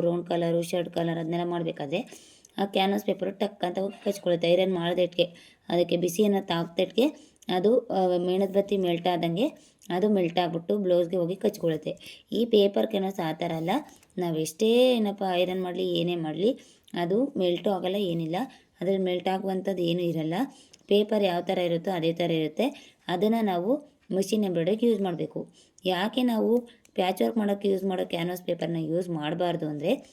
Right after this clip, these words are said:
ಪ್ಯಾಚ್ ವರ್ಕಲ್ಲಿ ಯೂಸ್, ಪ್ಯಾಚ್ ವರ್ಕ್ ಯೂಸ್ ಮಾಡುವಂಥ ಪೇಪರ್ ಕ್ಯಾನ್ವಾಸು ಏನಾಗಿರುತ್ತೆ ಅಂತಂದ್ರೆ, ಅದ್ರಲ್ಲಿ ಏನಪ್ಪ ಅಂಟು ಇರುತ್ತಲ್ವ, ಅದು ಹೋಗಿ ಅಂಟ್ಕೊಬಿಡುತ್ತೆ. ನಾವು ವರ್ಕ್ ಆಗ್ತಾ ಇದ್ದಂಗೆನೆ ಅಂಟ್ಕೊಬಿಡುತ್ತೆ ಮತ್ತು ಕಚ್ಕೊಳ್ಳುತ್ತೆ ಅದು.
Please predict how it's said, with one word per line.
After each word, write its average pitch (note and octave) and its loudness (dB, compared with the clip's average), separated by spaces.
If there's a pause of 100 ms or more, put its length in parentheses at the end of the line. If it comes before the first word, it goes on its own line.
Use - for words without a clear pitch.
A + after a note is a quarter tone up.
(760)
ಪ್ಯಾಚ್ G#3 2
ವರ್ಕಲ್ಲಿ G3+ 2 (100)
ಯೂಸ್, F3+ 0 (340)
ಪ್ಯಾಚ್ F#3+ 0
ವರ್ಕ್ A#3 0
ಯೂಸ್ G3 2
ಮಾಡುವಂಥ F#3 -2 (540)
ಪೇಪರ್ G3+ 2
ಕ್ಯಾನ್ವಾಸು F3+ -2
ಏನಾಗಿರುತ್ತೆ F3+ -2
ಅಂತಂದ್ರೆ, D#3+ -4 (500)
ಅದ್ರಲ್ಲಿ G3 2 (960)
ಏನಪ್ಪ G#3 2
ಅಂಟು G3+ 2
ಇರುತ್ತಲ್ವ, G3+ 0
ಅದು F3 -2
ಹೋಗಿ F#3+ -2
ಅಂಟ್ಕೊಬಿಡುತ್ತೆ. F3+ -2 (520)
ನಾವು F3+ -2
ವರ್ಕ್ F#3+ 0
ಆಗ್ತಾ G#3 -2
ಇದ್ದಂಗೆನೆ G3 -2
ಅಂಟ್ಕೊಬಿಡುತ್ತೆ F#3+ -4
ಮತ್ತು G3 -4
ಕಚ್ಕೊಳ್ಳುತ್ತೆ G#3 -4
ಅದು. D#3+ -4